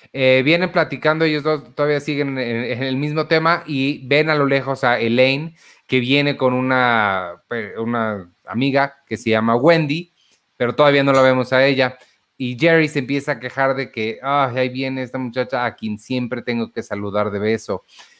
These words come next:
Esto, obviamente, para darle contexto a nuestros amigos que, que, que no conozcan de costumbres norteamericanas de Estados Unidos, allá no se acostumbra a saludar a la gente de beso. Para nosotros es algo,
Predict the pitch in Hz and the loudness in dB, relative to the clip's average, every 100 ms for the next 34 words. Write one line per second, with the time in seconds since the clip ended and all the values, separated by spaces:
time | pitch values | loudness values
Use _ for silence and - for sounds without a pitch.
0 | _ - 143 170 165 143 143 151 151 147 | _ -2 2 4 4 6 6 4 2 0
1 | 139 113 120 139 143 135 127 147 139 - | 2 4 4 4 2 0 2 0 0 2
2 | 123 113 110 104 - 98 110 127 135 127 | 2 2 -4 -8 -10 -8 -4 -2 -2 -2
3 | - 95 90 - 104 101 90 - 101 101 | -4 -10 -10 -10 -6 -6 -8 -10 -8 -4
4 | 113 120 110 - 127 123 117 127 113 - | -2 -2 -2 2 2 2 0 0 0 -4
5 | 95 - 117 117 120 120 _ _ _ _ | -8 -2 2 4 2 0 _ _ _ _
6 | _ 110 107 104 101 - 107 104 127 120 | _ -10 -6 -4 -4 -4 -6 -4 -2 -4
7 | 98 - 120 123 143 135 151 180 - - | -2 0 0 2 2 4 4 2 -6 -20
8 | - - - 120 143 156 - _ _ _ | -20 -18 -6 0 2 0 -6 _ _ _
9 | _ _ - 139 139 156 156 143 123 - | _ _ -10 -2 2 2 2 0 0 0
10 | 127 127 107 107 113 107 110 107 113 104 | 2 0 0 4 4 4 0 0 2 2
11 | 110 - 117 110 110 131 139 135 123 135 | 0 0 0 -2 -2 -4 -6 -6 0 0
12 | 131 131 127 | 4 4 4